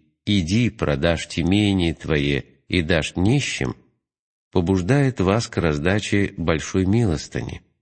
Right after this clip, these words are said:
А я, как несовершенный, советовал только, а не закон определял, ограничиться в том десятиную, и то, когда удобство будет, а в случае с полною свободою можно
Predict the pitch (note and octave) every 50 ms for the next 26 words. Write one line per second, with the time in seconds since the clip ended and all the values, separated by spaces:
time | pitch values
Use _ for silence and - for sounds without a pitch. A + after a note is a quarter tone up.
0 | _ _ _ _ _ _ _ _ _ _ _ - F2 D#2 D#2+ B2 E3 E3 - D3+
1 | C3 - C3+ A#2+ - G2 F#2 G#2+ G#2+ G2 - - F#2+ F2+ F2 F2 F2 F2 E2 E2
2 | - _ _ _ _ _ - _ _ - - G2 G2 A2 D#3 D#3 - D#3 C#3 C#3+
3 | C3+ C3+ - - B2 B2+ A2+ - - A#2 A2 A2 G#2 - - _ _ _ _ _
4 | - - F2+ E2+ E2+ - C2+ E2+ F2+ F2 E2+ D#2 D#2 F2+ E2 - - E2 D#2+ D2
5 | D2+ C#2 - - D2+ D#2 C#2 C#2+ E2 E2 G2+ C3 C3 A#2+ G#2+ - _ _ _ _
6 | _ _ _ _ _ _ _ - G2+ G2 F#2 G2+ G#2 G#2 G#2+ C3+ D3+ C3+ - C#3
7 | C3 - - A#2+ - - - A#2 A2 A2 G#2 A#2+ C#3+ - - A2+ - - - -
8 | C#2 C#2+ C#2 C2+ C2 B1+ B1 A#1+ - - _ _ _ _ _ _ _ _ _ _
9 | - G#2+ G2 - - - F3 D#3 - - E2 C#2+ C2+ D#2 D2 C#2 D2+ D#2+ F#2 C3
10 | D3+ C#3+ - - - - F2+ D#2+ C#2+ C#2 C2+ C2 B1+ A#1 A#1+ - - - _ _
11 | _ - F2+ F2 - - - C3+ F3 F#3 - - - C#2 C2+ C2 - - _ _
12 | _ _ _ _ _ - - - - - G#2 B2 D#3 E3+ D#3+ D#3 D#3 C#3 - -
13 | B2+ C3+ A#2 F#2 G2+ A2 A#2 G#2 A#2 A2 A2 G#2+ F#2+ E2+ F2 G2 G2 G2+ G2+ G#2
14 | G#2 G2+